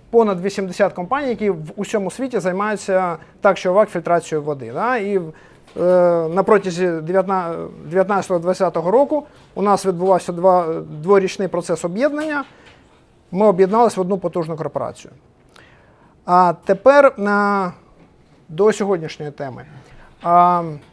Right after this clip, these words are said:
от все те, що я сказав, означає, що корпорація Б В Т Екософт виробляє фільтри від найпростіших, ну, скажімо так, від глечика, да, до від-, водопідготовки на міста.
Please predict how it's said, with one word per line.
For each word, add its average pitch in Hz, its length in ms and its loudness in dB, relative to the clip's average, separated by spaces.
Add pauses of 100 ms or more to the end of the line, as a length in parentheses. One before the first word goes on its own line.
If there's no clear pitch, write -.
(540)
от 180 140 -2
все - 240 4
те, 240 140 4
що 233 140 -4
я 208 80 0
сказав, 294 460 -2
означає, 208 580 -4
що 190 520 -2 (1500)
корпорація 214 520 2
Б 190 80 -2
В 196 100 -2
Т 202 120 -2
Екософт 208 500 -4 (320)
виробляє 202 580 -2
фільтри 202 480 -4 (540)
від 196 180 -6
найпростіших, 196 1200 -6
ну, 180 120 -10
скажімо 180 400 -4
так, 151 260 -2
від 170 160 -4 (180)
глечика, 165 720 -6
да, 208 280 -2 (440)
до 233 240 6
від-, 202 360 2
водопідготовки 202 840 0
на 196 180 0
міста. 196 480 -4